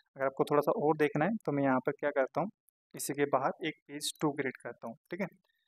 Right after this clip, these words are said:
जिसको हम यहाँ पर कुछ प्रॉपर्टीज देंगे कुछ इस तरीके से, पेज टू, और इसकी जो विड्थ है हंड्रेड परसेंट and हाइट जो रहेगी इसकी हंड्रेड, अ,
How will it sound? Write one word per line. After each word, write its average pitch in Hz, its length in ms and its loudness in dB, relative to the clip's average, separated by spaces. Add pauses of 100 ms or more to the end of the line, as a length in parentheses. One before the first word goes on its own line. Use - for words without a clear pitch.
(340)
जिसको 139 340 0
हम 147 220 0
यहाँ 131 260 2
पर 151 140 2
कुछ 156 200 -2
प्रॉपर्टीज 143 540 -2
देंगे 139 240 0 (1500)
कुछ 160 200 -14
इस - 160 -4
तरीके - 320 -4
से, - 160 -20 (200)
पेज 151 300 -10 (380)
टू, 151 80 -6 (560)
और 131 320 0
इसकी - 220 0
जो 156 80 4
विड्थ 147 340 -2
है 185 60 6 (400)
हंड्रेड 139 320 -4
परसेंट 156 340 -2 (800)
and 139 280 -4
हाइट 143 380 0
जो 170 100 0
रहेगी 160 320 0
इसकी - 260 -8
हंड्रेड, 147 420 -6 (380)
अ, 147 80 -12